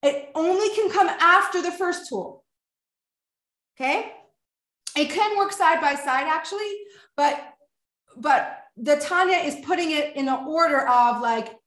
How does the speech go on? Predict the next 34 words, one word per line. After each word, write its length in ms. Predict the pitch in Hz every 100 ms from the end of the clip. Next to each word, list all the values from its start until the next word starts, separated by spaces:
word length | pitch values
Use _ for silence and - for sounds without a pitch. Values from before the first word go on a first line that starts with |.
| _
this 180 | 302 302
is 140 | 262
really 260 | 247 254 247
how 460 | 254 240 226 220 208
this 340 | 220 226 -
trajectory 600 | 240 196 247 233 262 233
should 200 | 226 214
go. 140 | 226 196
It's 100 | 277
gonna 140 | 262
be 160 | 269 277
very, 220 | 320 381
very 240 | 339 294
hard 380 | 277 247 285 - - _ _ -
to 80 | 294
create 720 | 285 277 277 262 302 311 - - _ _ _ _
that 340 | 202 262 269 262
emotion 800 | 254 285 381 - 339 269 262
and 300 | 262 254 254
really 180 | 277 294
be 140 | 285 277
invested 420 | 254 330 370 320
in 80 | 277
it 220 | 262 269
if 180 | 262 254
you're 100 | 262
still 600 | - 302 285 285 285 -
all 180 | 277 285
over 180 | -
the 80 | 254
place 300 | - 240 233
with 120 | 226
your 100 | 214
actions 640 | 190 190 - - - -